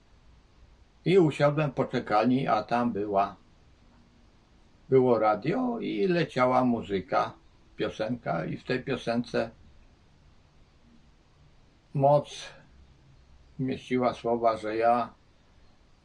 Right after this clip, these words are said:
z tymi trucicielami nie powinienem rozmawiać.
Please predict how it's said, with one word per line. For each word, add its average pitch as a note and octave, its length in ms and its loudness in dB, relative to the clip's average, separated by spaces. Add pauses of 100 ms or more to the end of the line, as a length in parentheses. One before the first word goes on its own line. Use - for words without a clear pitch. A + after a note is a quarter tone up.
(460)
z - 80 -20
tymi A#2+ 400 0 (380)
trucicielami A#2 960 0
nie A2+ 160 -4
powinienem G#2 800 -8 (140)
rozmawiać. A#2 760 -2